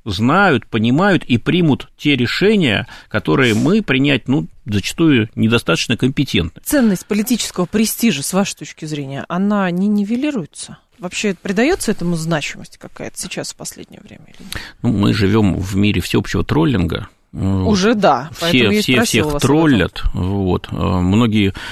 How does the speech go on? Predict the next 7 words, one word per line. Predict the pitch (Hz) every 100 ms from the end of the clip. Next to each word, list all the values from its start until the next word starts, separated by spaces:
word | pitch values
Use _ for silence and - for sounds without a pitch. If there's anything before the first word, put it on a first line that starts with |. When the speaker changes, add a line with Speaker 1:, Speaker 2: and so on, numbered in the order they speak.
| - -
Speaker 1:
политики | 104 107 - 90
дают | 95 104 92
образцы, | 92 101 - - 104 98 - - - -
э, | 95 87
поведения, | - 98 104 120 92
которое | - - 98 92
раньше | 101 95 - 95